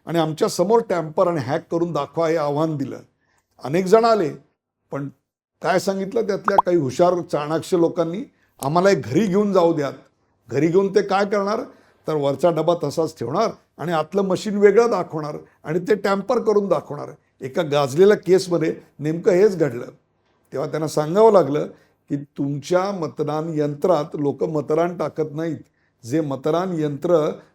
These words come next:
मतदानासाठी वापरलं जातं ते वेगळं आहे आणि ते हंड्रेड पर्सेंट प्रूफ आहे.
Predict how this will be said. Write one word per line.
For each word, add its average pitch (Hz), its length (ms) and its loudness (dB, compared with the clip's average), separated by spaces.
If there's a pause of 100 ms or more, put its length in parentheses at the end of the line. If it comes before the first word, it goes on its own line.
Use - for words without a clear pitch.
मतदानासाठी 175 680 -4
वापरलं 165 500 2
जातं 175 480 0 (300)
ते 165 80 6
वेगळं 165 380 4
आहे 139 160 0 (920)
आणि 139 140 -6
ते - 480 -2 (100)
हंड्रेड 165 520 4
पर्सेंट 175 540 -2
प्रूफ 156 280 -6
आहे. - 140 -16